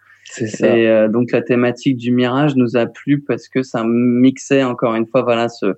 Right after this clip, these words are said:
Speaker 2: le désert, une aventure un peu presque cinématographique où on est perdu dans le désert, et cetera.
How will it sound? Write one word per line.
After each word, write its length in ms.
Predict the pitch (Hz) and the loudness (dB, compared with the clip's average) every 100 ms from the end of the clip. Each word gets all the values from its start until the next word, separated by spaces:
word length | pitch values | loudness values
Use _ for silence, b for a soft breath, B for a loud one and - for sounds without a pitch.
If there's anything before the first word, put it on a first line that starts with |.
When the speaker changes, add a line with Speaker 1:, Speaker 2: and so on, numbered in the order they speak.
| _ _ _ | _ _ _
Speaker 2:
le 220 | 123 127 | 2 4
désert, 580 | 127 127 113 127 127 127 | 4 2 2 2 4 2
une 120 | 120 | 2
aventure 460 | 117 113 113 - 120 | 2 0 -2 -4 -4
un 120 | 110 | -4
peu 300 | 107 120 120 | -2 0 0
presque 320 | 117 123 - | -2 -10 -12
cinématographique 960 | 117 - 110 110 107 117 - 117 - 113 - | -16 -8 -4 -4 -6 -8 -10 -12 -16 -14 -4
où 40 | |
on 100 | 113 | -2
est 80 | 110 | -2
perdu 260 | 110 151 113 | -4 -6 -6
dans 120 | 113 | -6
le 80 | 107 | -6
désert, 400 | 104 120 117 113 | -6 -4 -4 -6
et 60 | |
cetera. 420 | - 113 113 117 | -8 -10 -8 -6